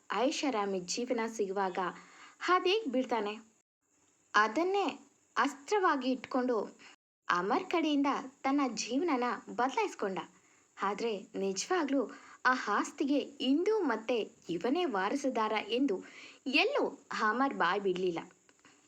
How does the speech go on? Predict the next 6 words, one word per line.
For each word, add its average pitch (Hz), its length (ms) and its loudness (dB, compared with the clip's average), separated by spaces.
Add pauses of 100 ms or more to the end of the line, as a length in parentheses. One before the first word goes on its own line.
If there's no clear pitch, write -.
(460)
ದುಡ್ಡಿನ 320 380 2
ಆಸೆ 262 360 0
ದಾಮೋದರ್ಗೆ 220 720 -2 (300)
ಅರ್ಧ 247 320 0 (100)
ಷೇರು 262 400 0
ಎಂದು 247 380 -2